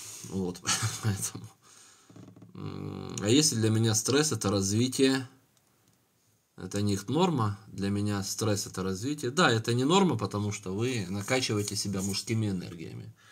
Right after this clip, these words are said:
Но, опять же, либо кто-то вас в этом убедил, либо вы. И, соответственно, ну, ну, то есть вы умираете как женщина в таком случае.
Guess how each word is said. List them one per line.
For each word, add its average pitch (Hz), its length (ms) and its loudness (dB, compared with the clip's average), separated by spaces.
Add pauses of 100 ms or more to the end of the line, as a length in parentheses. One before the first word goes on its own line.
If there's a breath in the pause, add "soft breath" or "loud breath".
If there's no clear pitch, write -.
(440 loud breath)
Но, 147 580 0 (240)
опять 104 300 0
же, 98 100 0
либо 117 220 2
кто-то 214 300 2
вас 156 180 4
в 143 60 0
этом 127 240 2
убедил, 110 420 4
либо 90 220 -2
вы. 170 340 2 (680 loud breath)
И, 95 80 -4
соответственно, 98 1000 0 (1160)
ну, - 220 -12 (1700 loud breath)
ну, 403 120 -8
то - 120 4
есть 185 180 6
вы 240 160 2
умираете 180 460 6
как 117 160 0
женщина 101 420 0
в - 60 -12
таком - 260 -12
случае. - 380 -12